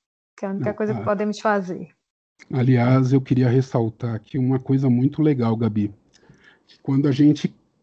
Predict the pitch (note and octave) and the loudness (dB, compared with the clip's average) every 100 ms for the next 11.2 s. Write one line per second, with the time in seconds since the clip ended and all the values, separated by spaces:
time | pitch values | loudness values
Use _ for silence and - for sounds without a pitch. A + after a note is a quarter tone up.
0 | _ _ _ _ _ _ _ _ - B3 | _ _ _ _ _ _ _ _ 4 8
1 | F#3 G3+ D#3+ D#3 - C#3+ - F#3+ - - | 8 8 6 2 -4 -6 0 -2 -2 -8
2 | C3+ C3 A#2+ C#3+ C#3 B2+ - A2 _ B2 | -4 -2 -2 0 0 0 -2 -16 _ -8
3 | C3 C3 B2 A2+ A2 C3+ C3+ A2+ - _ | -6 -6 -4 -4 0 2 2 -2 -12 _
4 | _ _ _ _ _ B2 C3+ C3+ A#2 C3 | _ _ _ _ _ -2 0 0 0 0
5 | B2 C3+ C3 C#3 C#3 C3+ C#3+ C3 A2+ C3+ | 2 2 2 2 2 2 0 -2 -2 -4
6 | C3 C#3 B2+ C3 A#2+ - C3 C#3+ C#3 A2 | -4 -4 -4 -4 -6 -6 -4 -2 -2 -4
7 | G#2 - _ _ _ _ _ _ _ C3+ | -12 -16 _ _ _ _ _ _ _ -4
8 | C3+ C#3 C3 C#3 F#3 F#3+ E3 D#3 C#3+ G#2+ | 0 2 0 2 2 2 0 0 -2 -6
9 | - C3 B2+ - C3+ C#3 C#3 C3+ - D#3 | -16 -16 -16 -12 -4 0 0 -2 -2 0
10 | C3+ B2+ D3 F#3+ D#3 F3 - G3 E3 B2 | 0 0 2 0 0 -2 -4 -6 -6 -6
11 | A#2 | -8